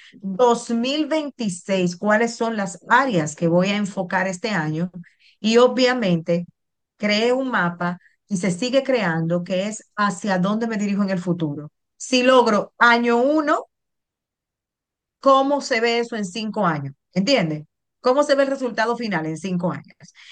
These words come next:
Entonces, esta canción Sueños nos recuerda que tener una visión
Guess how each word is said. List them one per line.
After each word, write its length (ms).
Entonces, 460
esta 220
canción 360
Sueños 640
nos 260
recuerda 640
que 100
tener 300
una 160
visión 580